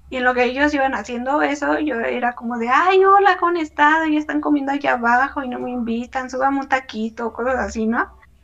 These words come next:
Y, pues, ellos así como, pues, me seguían la corriente y se iban como quitando sus nervios. Entonces, la persona que se iba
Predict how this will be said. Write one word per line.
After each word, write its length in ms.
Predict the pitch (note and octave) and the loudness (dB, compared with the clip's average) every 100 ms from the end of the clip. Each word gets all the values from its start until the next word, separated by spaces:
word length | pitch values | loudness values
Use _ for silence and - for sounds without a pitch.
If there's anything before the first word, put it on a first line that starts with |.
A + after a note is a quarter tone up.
| _ _ _ _ | _ _ _ _
Y, 120 | - | -8
pues, 200 | - B3 | -4 -2
ellos 300 | A#3 A#3 A#3 | 0 0 0
así 220 | A3+ A3 | -2 -6
como, 360 | - A#3+ A3+ A3 | -6 -4 -4 -2
pues, 180 | A3+ A3+ | -2 0
me 140 | A#3 | 0
seguían 340 | B3 B3 B3 B3+ | 0 0 0 0
la 120 | C4 | 0
corriente 800 | A3+ A3+ A3 A3+ C#4 D#4 - - | 0 2 0 2 2 2 -2 -8
y 140 | A#3+ A#3+ | -8 -4
se 140 | B3+ | 0
iban 260 | A#3 A#3+ C4+ | 4 2 0
como 400 | - B3 A3+ A3 | -4 -4 -2 -4
quitando 420 | - A#3+ A#3+ B3 | -4 0 0 0
sus 180 | A#3+ A#3+ | -2 0
nervios. 560 | A#3+ A3+ A3+ G#3+ - - _ _ _ _ _ | 2 2 0 -2 -8 -20 _ _ _ _ _
Entonces, 340 | - B3 A#3 C4 | -6 2 4 6
la 240 | C4 C4 | 6 4
persona 380 | B3+ C#4+ C4 C#4+ | 2 -2 0 -2
que 140 | D4 C4 | -4 -4
se 140 | A#3+ | -4
iba 380 | B3 B3 C4 | 0 2 2